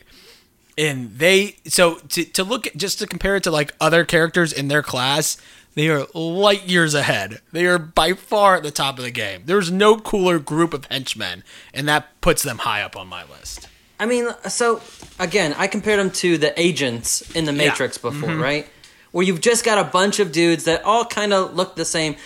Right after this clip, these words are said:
Speaker 2: that are super cool in their fighting style, and, you
Speaker 1: Yeah,
Speaker 2: know,
Speaker 1: but the
Speaker 2: even
Speaker 1: agents don't come at Neo with, like, different styles, with personality. The Crazy eighty-eight does. It's,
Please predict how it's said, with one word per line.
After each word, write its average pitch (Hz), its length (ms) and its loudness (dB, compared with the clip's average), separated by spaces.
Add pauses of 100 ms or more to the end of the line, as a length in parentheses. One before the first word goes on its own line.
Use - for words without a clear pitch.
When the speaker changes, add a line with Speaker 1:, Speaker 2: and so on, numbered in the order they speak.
(100)
Speaker 2:
that 170 100 0
are 185 80 4
super 226 460 0
cool 220 320 0
in 175 80 0
their 151 120 0
fighting 190 360 0
style, 156 560 2
and, 139 320 -2 (460)
you 214 100 4
Speaker 1:
Yeah, - 60 8
Speaker 2:
know, 196 80 6
Speaker 1:
but 190 120 6
the 220 60 4
Speaker 2:
even 262 120 6
Speaker 1:
agents 185 200 2
don't 208 200 4
come 175 200 2
at 165 440 2
Neo 160 440 2
with, 131 180 -2
like, 127 240 0
different 147 320 0
styles, 139 560 4
with 127 160 -8
personality. 131 880 0
The 139 80 -4
Crazy 349 320 2
eighty-eight 349 380 0
does. 208 320 4
It's, 160 220 0